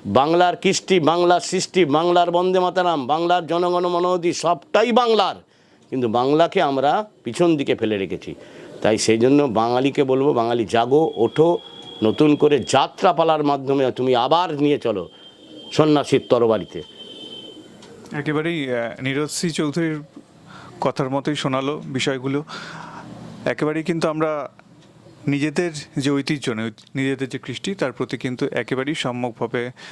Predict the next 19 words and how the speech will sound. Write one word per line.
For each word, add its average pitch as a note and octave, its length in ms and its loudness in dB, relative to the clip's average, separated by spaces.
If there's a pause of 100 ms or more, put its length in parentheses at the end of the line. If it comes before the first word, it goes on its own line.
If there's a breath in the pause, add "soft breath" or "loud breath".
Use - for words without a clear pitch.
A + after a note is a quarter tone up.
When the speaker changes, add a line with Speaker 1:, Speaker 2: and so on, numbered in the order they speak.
(120)
Speaker 2:
অবহিত C#3 440 -2
নই, F3 260 -4
সেটাকে E3 520 -4 (320 loud breath)
সযত্নে D3 420 -4
লালন B2+ 340 -4
পালন C#3+ 300 -4
করতেও D3+ 360 -4
কিন্তু D#3 260 -6
সেইভাবে C3 420 -2
প্রয়াসী A2 440 -4
নই। G#2 260 -6 (420 loud breath)
আমাদের D3 300 -2
একটা D3+ 260 -2
আর্কাইভ D3+ 400 -4
কিন্তু C#3 240 -2
দরকার, G#2 400 -6 (640 loud breath)
বহু D#3+ 260 0
জিনিস D3+ 360 -2
আমাদের B2+ 240 -4